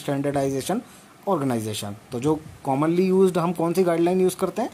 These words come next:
आईएसओ की गाइडलाइन यूज़ करते हैं, इंटरनेशनल स्टैंडर्डाइजेशन ऑर्गेनाइजेशन। आईएसओ is based on पीडीसीए। तो पीडीसीए पे बेस्ड होता है आईएसओ, ये भी एक important point है।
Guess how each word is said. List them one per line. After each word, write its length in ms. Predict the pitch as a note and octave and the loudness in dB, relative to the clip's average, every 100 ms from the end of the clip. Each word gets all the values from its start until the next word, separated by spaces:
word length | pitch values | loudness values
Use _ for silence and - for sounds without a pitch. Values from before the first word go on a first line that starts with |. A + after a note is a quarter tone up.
| - - - F#3 | -10 -20 -6 0
आईएसओ 400 | D#3+ D#3+ D3+ D#3 | 4 4 4 0
की 140 | D3+ | 0
गाइडलाइन 400 | B2 A2 A2 A2+ | -2 -2 -2 -4
यूज़ 180 | A2+ A2 | -4 -6
करते 280 | G#2+ G2+ A2+ | -8 -6 -8
हैं, 120 | G2+ | -4
इंटरनेशनल 600 | C#3+ D3 D3+ C#3+ C#3+ F3+ | -4 0 0 0 0 -2
स्टैंडर्डाइजेशन 840 | D#3 - D3 C#3+ C3+ C3+ C3+ C3 A3+ - - - F#3+ | -2 -2 -2 0 0 -2 -4 -6 -8 -10 -20 -6 -2
ऑर्गेनाइजेशन। 640 | E3+ C3+ A#2 G#2+ G#2+ G#2 G2+ - - - - C3 | -2 -2 -4 -6 -8 -12 -14 -18 -20 -20 -10 0
आईएसओ 360 | D3+ E3+ G3+ | 2 4 2
is 80 | G#3 | 0
based 300 | E3 F#3 F3+ | 2 2 4
on 140 | A3 | 0
पीडीसीए। 600 | G3+ E3 D#3 D3 A#2 G#2+ G2+ - - - | 0 0 0 -2 -4 -6 -10 -18 -20 -4
तो 100 | D3 | -4
पीडीसीए 580 | C#3+ D#3+ E3+ F#3+ G3 G#3+ | 0 0 0 0 2 2
पे 160 | G3+ F#3+ | 2 0
बेस्ड 320 | F3+ F#3+ F3+ | 2 2 2
होता 180 | F#3 F#3+ | 2 2
है 60 | |
आईएसओ, 380 | E3+ E3 E3 G3 | 2 2 2 0
ये 180 | D3+ D3+ | 2 2
भी 120 | E3+ | 0
एक 100 | E3+ | 0
important 500 | D#3 D#3 D3+ E3 E3+ | -2 -4 -4 -4 -4
point 280 | E3 D#3 | -2 -2
है। 120 | D3+ | -4